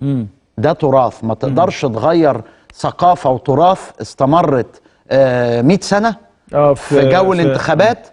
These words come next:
Speaker 1: مم.
Speaker 2: في، في، في سنتين، تلاتة، أربعة أو خمسة، حتى في تقديري الشخصي.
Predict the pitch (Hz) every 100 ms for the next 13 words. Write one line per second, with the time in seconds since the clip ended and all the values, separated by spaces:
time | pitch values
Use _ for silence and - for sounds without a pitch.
0 | _ - 113 110 156 156 151 139 151 143
1 | 139 131 - 127 - 139 135 175 165 135
2 | 131 147 127 117 135 113 104 113 135 -
3 | - 120 - - 101 127 123 101 - -
4 | -